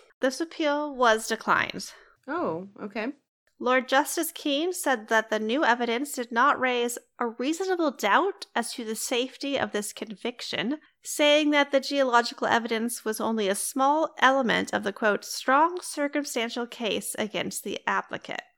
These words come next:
Speaker 2: Okay.
Speaker 1: Eh.
Speaker 2: How many other blue stone houses or paths were, like, in that area, though? Like,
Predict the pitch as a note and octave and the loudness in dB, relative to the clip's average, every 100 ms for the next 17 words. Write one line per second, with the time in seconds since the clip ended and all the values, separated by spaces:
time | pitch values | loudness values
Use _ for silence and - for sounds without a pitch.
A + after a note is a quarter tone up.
0 | - D#4+ C4+ A#3+ C#4 F#4+ - _ F#4 F4 | -10 -4 -2 0 0 -4 -6 _ -6 -2
1 | C#4 D4+ _ _ _ - D4+ D#4 F4+ F4+ | -2 -4 _ _ _ -4 2 4 4 2
2 | A3 B3+ D4 A#3+ G3+ G#3 G#3+ A3 A3+ A#3 | 0 0 0 -2 -6 -6 -4 -2 -2 -4
3 | A#3 A#3 A3 G#3+ - - G3+ G3+ G3+ G#3 | -4 -4 -6 -12 -20 -6 -2 -2 -2 -2
4 | G3+ F#3+ _ _ - - G#3 B3 B3 F#3 | -4 -6 _ _ -14 -4 -2 -2 -4 -6
5 | F3+ F3+ F#3 - F3 E3+ E3+ E3+ E3 E3 | -6 -6 -8 -8 -6 -4 -4 -6 -8 -10
6 | - _ _ - A3 A#3+ A3 G3 - F#3 | -14 _ _ -6 0 4 4 0 -4 -6
7 | E3+ E3+ - F3 E3+ D#3+ - G3 G3 F3 | -4 -6 -6 -10 -8 -10 -6 -2 0 -2
8 | D#3+ D#3 D3 D#3 D3+ | -4 -6 -4 -4 -6